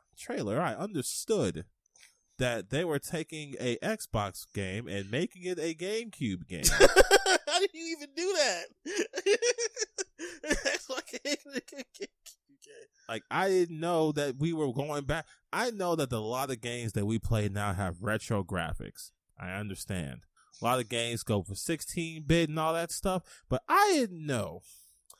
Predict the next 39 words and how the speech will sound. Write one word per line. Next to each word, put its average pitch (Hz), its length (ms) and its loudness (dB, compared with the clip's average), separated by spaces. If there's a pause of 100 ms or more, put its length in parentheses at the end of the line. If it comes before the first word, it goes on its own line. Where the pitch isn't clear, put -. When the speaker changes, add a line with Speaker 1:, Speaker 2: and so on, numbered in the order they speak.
(200)
Speaker 1:
that 127 120 0
we 180 80 6
were 214 120 2
gonna 170 200 2
go 143 200 2
into 139 160 -4
that 123 220 0
gray 120 480 2
area 95 400 2
where 98 200 0
we 135 140 4
have 156 300 -4
to 139 80 4
admit 123 300 0
everything 131 500 -4
was 98 160 -2
just - 220 -6 (240)
ugly. 92 500 -6 (200)
Speaker 2:
Yeah, 165 560 0 (340)
we - 160 -16
Speaker 1:
And 104 140 -2
they 139 60 4
Speaker 2:
do. 156 80 4
Speaker 1:
were 135 40 2
like, 104 200 2
"We're 151 120 0
gonna 165 220 -2
go 123 160 4
over 101 200 2
to 98 140 -2
that 143 320 0
era, 87 420 -4 (400)
and 104 140 -4
we're 120 140 0
gonna 95 220 -4
make 104 420 -4
this 98 260 -2
game 92 380 -8
happen." 90 420 -10